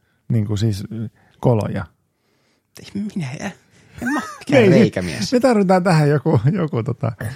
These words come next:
Speaker 1: fobioiden paskokeltaoja puhumaan näistä asioista, koska me ei osata näitä. Mutta meidän, meidän pelot on samat siis toisaalta.
Speaker 2: Mikä se on?
Speaker 1: <laughs> Kuolema. Ei se
Speaker 2: Joo,
Speaker 1: on.
Speaker 2: joo. Ei,
Speaker 1: Ai
Speaker 2: niin,
Speaker 1: niin.
Speaker 2: niin, niin.
Speaker 1: Niin.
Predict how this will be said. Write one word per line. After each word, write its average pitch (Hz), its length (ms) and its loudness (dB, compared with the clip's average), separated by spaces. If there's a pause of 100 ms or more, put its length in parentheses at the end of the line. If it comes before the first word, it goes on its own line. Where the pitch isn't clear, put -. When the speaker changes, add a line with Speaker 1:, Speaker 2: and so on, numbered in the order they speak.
(320)
Speaker 1:
fobioiden 98 720 0 (400)
paskokeltaoja - 1600 -6 (460)
puhumaan 104 480 -4
näistä - 300 -6
asioista, 113 380 0
koska 110 200 0
me 156 120 2
ei 131 100 2
osata 113 340 -4
näitä. - 360 -10 (340)
Mutta 180 260 4
meidän, 175 280 2
meidän 151 280 0
pelot 98 300 -4
on 127 140 -2
samat 110 360 -6
siis - 280 -20
toisaalta. - 480 -16 (2250)
Speaker 2:
Mikä 226 240 2
se 160 120 -4
on? - 100 0 (160)
Speaker 1:
<laughs> - 100 -20
Kuolema. - 460 -6 (220)
Ei 143 220 2
se 127 80 0
Speaker 2:
Joo, 147 140 2
Speaker 1:
on. 113 100 -6 (140)
Speaker 2:
joo. 110 140 -4 (120)
Ei, - 80 -8
Speaker 1:
Ai - 20 -6
Speaker 2:
niin, 120 100 -2
Speaker 1:
niin. 143 280 -2
Speaker 2:
niin, 110 360 0
niin. 196 240 -2
Speaker 1:
Niin. 170 120 0